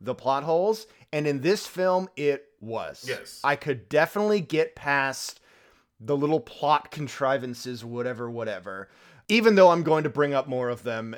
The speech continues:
Speaker 1: <laughs> and we're going to talk about
Speaker 2: Yes.
Speaker 1: them. So the other thing was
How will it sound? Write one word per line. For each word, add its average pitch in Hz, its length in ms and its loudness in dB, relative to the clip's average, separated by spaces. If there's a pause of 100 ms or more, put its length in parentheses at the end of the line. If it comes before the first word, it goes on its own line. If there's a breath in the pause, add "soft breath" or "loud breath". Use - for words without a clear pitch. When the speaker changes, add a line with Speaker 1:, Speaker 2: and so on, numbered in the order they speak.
Speaker 1:
<laughs> 107 100 -10
and 151 180 -2
we're 165 100 2
going 117 300 -2
to - 80 -12
talk - 360 -2
about 135 320 -8
Speaker 2:
Yes. - 400 -10
Speaker 1:
them. - 100 -16 (640 loud breath)
So 202 220 0
the 214 140 10
other 269 180 6
thing 160 260 4
was 127 460 0